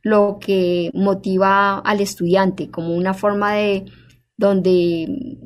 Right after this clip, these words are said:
descubra u-, su mis-, usted mismo lo que está pasando, em, en vez de lea esto y, y repita. Así que sí, una de las recomendaciones es tratar de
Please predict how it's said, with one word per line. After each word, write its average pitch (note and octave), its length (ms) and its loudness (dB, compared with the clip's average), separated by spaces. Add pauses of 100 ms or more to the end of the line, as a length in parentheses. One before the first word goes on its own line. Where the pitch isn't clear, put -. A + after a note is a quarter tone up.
descubra A3+ 840 2
u-, A#3 100 2
su - 300 -2
mis-, A#3+ 360 4
usted G#3+ 400 0
mismo A#3 520 2
lo A3+ 120 -2
que A3+ 80 -4
está G3+ 220 -4
pasando, G3+ 580 -2 (360)
em, F#3 560 0 (100)
en G3+ 180 2
vez F#3 220 2
de G#3+ 380 2 (360)
lea A3 460 4
esto A3+ 480 2
y, G3 480 -4
y G3+ 80 -4
repita. F#3+ 680 -4 (340)
Así G#3 300 -2
que A#3 180 2
sí, D4 220 2
una A3+ 160 2
de A3+ 80 0
las A#3+ 280 -2
recomendaciones G3 680 -2
es G#3 120 -4
tratar G#3 440 -2
de A3 320 -2